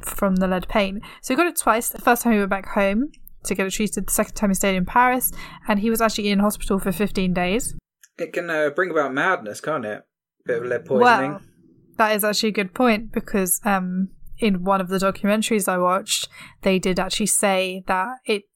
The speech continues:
Speaker 1: can affect your, like, frontal,
Speaker 2: Mm.
Speaker 1: uh, frontal lobe, which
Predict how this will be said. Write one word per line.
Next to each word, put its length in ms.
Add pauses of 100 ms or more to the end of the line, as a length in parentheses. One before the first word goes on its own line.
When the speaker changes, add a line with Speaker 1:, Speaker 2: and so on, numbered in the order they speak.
Speaker 1:
can 300
affect 460
your, 120
like, 240
frontal, 680 (320)
Speaker 2:
Mm. 260
Speaker 1:
uh, 160
frontal 360
lobe, 340 (300)
which 320